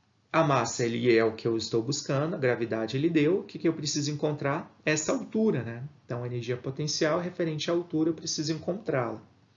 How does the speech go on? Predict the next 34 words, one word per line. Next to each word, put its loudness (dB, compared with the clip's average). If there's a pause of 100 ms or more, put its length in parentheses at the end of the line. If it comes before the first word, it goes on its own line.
(680)
Bom, 0
vejam 6
então 0
que 2
esse, 2
esse -2
é -2
um 0
triângulo -4
retângulo, 0
né? -4
Eu -2
tenho -4
esse -4
ângulo -2
reto. -2 (340)
Então, -2
aqui -2
eu 0
tenho -4
um -6
cateto, 0
outro -8
cateto, 2
e 6
oposto 0
a 0
ele 0
eu 0
tenho -6
ali -4
a -6
hipotenusa, -2
né? -6